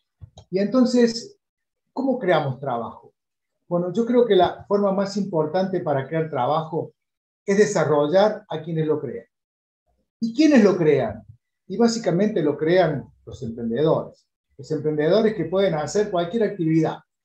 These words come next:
pero que son capaces de hacer cosas que pueden nacer en su mente o pueden nacer de la observación, insisto, de un talento o de una habilidad. Las estadísticas dicen que, que los emprendedores,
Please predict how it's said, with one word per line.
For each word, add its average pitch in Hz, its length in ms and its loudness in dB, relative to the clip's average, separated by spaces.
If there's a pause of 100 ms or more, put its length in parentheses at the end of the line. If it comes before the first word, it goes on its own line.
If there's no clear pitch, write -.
(280)
pero 147 160 -4
que 151 80 -10
son 233 220 4
capaces 208 800 0 (220)
de 151 120 -6
hacer 214 380 0
cosas 214 680 -2 (340)
que 156 500 0
pueden 190 400 2
nacer 156 360 -2
en 175 100 -4
su 139 160 -10
mente 208 440 2
o 143 160 -6
pueden 196 260 0
nacer 143 300 -4
de 175 60 -4
la 156 80 -2
observación, 143 880 -2 (360)
insisto, 147 560 -2
de 156 100 2
un 202 180 0
talento 190 560 2
o 160 80 -2
de 170 80 2
una 170 80 0
habilidad. 151 540 -2 (640)
Las 196 140 2
estadísticas 226 640 2
dicen 214 380 2
que, 147 360 -4
que 143 80 -10
los 143 180 -6
emprendedores, 156 960 0